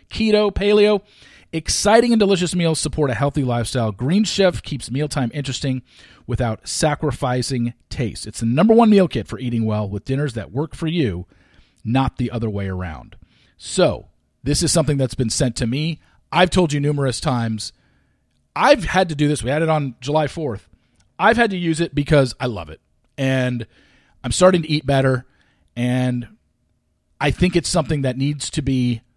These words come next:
incorporated probably a little bit more into my life because you know I don't like to cook.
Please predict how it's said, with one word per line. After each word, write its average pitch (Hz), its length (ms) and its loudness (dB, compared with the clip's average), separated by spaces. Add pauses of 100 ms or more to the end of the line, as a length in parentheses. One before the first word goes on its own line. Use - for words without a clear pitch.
(160)
incorporated 165 640 4
probably 185 240 6
a - 20 2
little 180 140 4
bit 165 100 4
more 143 320 2
into 233 140 4
my 240 100 8
life 240 460 4 (640)
because 143 340 2
you 180 80 4
know 202 160 8
I 185 80 8
don't 180 140 6
like 180 140 0
to 147 60 -2
cook. - 380 0